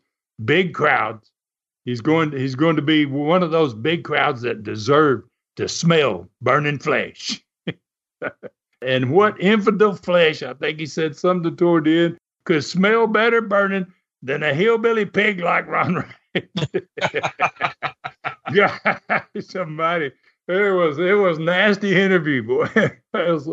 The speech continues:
was like, oh, I'm up, I'm, I'm like, "Oh, that's gonna hurt." <laughs> So, so the last segment opens up with Les and Mister Knoxville. So Les described the first ever Southeastern winner returns match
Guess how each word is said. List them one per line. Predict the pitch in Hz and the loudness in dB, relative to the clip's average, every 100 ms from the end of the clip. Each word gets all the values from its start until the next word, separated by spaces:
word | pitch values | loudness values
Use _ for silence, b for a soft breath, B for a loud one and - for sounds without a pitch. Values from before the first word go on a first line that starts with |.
| 180 | 2
was | 190 156 | 2 4
like, | 147 139 131 | 4 4 2
oh, | 151 185 | 2 4
I'm | 156 151 147 | 4 2 0
up, | 143 | -2
I'm, | 127 156 170 113 | -2 -2 -2 -4
I'm | 120 151 | -4 -2
like, | 151 135 131 143 | 0 0 -2 -4
"Oh, | 202 185 123 90 - _ - | 0 0 0 -4 -12 _ -2
that's | 165 190 | 0 2
gonna | 151 131 | 2 4
hurt." | 104 101 98 _ _ | 4 2 -2 _ _
<laughs> | 180 | -8
So, | 113 180 - 135 _ _ _ _ - | -6 -6 -4 -8 _ _ _ _ -2
so | 165 156 | 2 4
the | 127 | 4
last | 139 180 196 185 | 4 4 2 2
segment | 190 196 180 180 | 0 2 2 2
opens | 185 175 151 | 2 0 0
up | 170 165 | 0 0
with | 139 | 0
Les | 151 165 - | 2 2 0
and | 131 | -4
Mister | 135 143 156 | -2 -2 -4
Knoxville. | 139 120 110 - 95 82 _ _ _ _ _ 147 | -2 -2 -2 -8 -10 -10 _ _ _ _ _ 0
So | 147 | 2
Les | 143 180 196 | 4 4 2
described | - 202 185 - 120 123 135 104 | -2 -4 -2 0 2 2 -2 -8
the | |
first | - 117 151 - | -8 -6 -6 -6
ever | 113 107 110 _ _ _ | -6 -4 -8 _ _ _
Southeastern | - 139 151 - 131 123 139 127 120 | -2 2 2 2 0 0 0 2 4
winner | 131 151 156 160 _ _ - | 4 2 -2 -4 _ _ -2
returns | 127 117 143 143 127 113 | 0 2 2 4 2 0
match | 107 107 113 - | 0 0 -2 -10